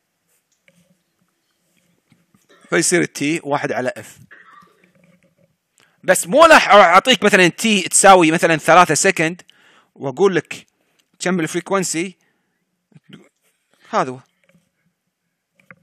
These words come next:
صح؟ يعني في ناس هني، شوف، شوف، هني، هني. مثل السؤال هذا. أقول له: "كم التايم for one period؟" يقول لي: "عشرين". غلط. أقول له: "زين، كم الفريكونسي؟" واحد على عشرين.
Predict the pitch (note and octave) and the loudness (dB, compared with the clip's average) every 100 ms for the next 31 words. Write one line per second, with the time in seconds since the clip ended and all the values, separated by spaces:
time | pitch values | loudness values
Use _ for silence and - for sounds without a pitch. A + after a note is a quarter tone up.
0 | _ _ _ _ _ _ _ _ - F#3+ | _ _ _ _ _ _ _ _ -8 -8
1 | - _ _ _ C3+ D3+ E3+ A3+ B3 A#3 | -8 _ _ _ -18 -16 -14 -10 -6 -6
2 | C4 - E3 G#3 E3 - _ - F3 C#3+ | -8 -14 -14 -14 -14 -18 _ -14 -12 -14
3 | _ D3 E3 A#2+ C3 - _ _ _ _ | _ -20 -18 -18 -20 -20 _ _ _ _
4 | - D3 D#3+ - D#3+ D#3+ C#3+ A#2 G#2+ - | -20 -14 -8 -6 -2 -4 -4 -8 -10 -18
5 | _ _ _ _ _ - C#3 F3+ F#3 F3+ | _ _ _ _ _ -16 -10 -10 -6 -6
6 | E3+ D3+ _ _ _ _ _ _ _ - | -6 -12 _ _ _ _ _ _ _ -14
7 | G#3 G#3+ G3+ F#3+ F#3 F3+ _ - D#3+ E3 | -14 -14 -8 -8 -8 _ _ -14 -12 -12
8 | D#3+ D#3 C#3+ D3 C3 C3 A2+ B2+ - C#3 | -12 -12 -14 -16 -20 -16 -14 -10 -10 -12
9 | - _ _ G3+ G3 E3 _ _ _ _ | -18 _ _ -10 -10 -12 _ _ _ _
10 | _ _ C3 C#3+ C#3+ C#3+ - G3 G3 F#3 | _ _ -16 -14 -14 -14 -14 -14 -16 -18
11 | F3+ F3+ D#3+ D#3+ - _ D3 D3 D3 C#3 | -18 -18 -16 -18 -20 _ -12 -10 -8 -8
12 | C3+ A2+ | -12 -16